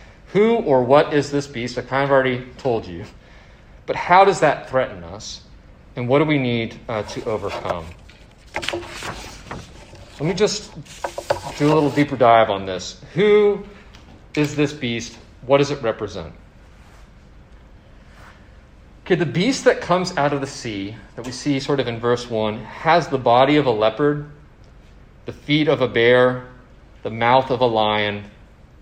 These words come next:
and seven heads and ten horns. Okay, the picture that's painted for us is weird, <laughs> right?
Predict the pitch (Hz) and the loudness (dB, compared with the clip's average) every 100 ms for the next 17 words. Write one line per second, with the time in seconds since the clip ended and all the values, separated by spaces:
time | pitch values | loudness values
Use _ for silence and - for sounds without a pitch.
0 | - 110 104 - 139 127 113 110 110 101 | -20 -16 -14 -2 0 0 0 2 2 0
1 | - 101 - 110 104 85 90 80 76 - | -12 -14 -10 -8 -8 -10 -12 -12 -16 -20
2 | - - - - - - - - - - | -20 -20 -20 -20 -20 -20 -20 -20 -20 -20
3 | - - - - - - - - - - | -20 -20 -20 -20 -20 -20 -20 -20 -20 -10
4 | 139 139 135 139 147 - 247 262 196 165 | -4 -4 -4 -8 -4 2 4 4 4 2
5 | - - 139 151 156 175 165 - 127 123 | 2 -6 -2 -2 2 2 2 -2 -6 -6
6 | 101 101 110 92 82 - - - - 151 | -6 -8 -8 -6 -10 -12 -14 -14 -14 -8
7 | 127 160 165 | -4 -2 -2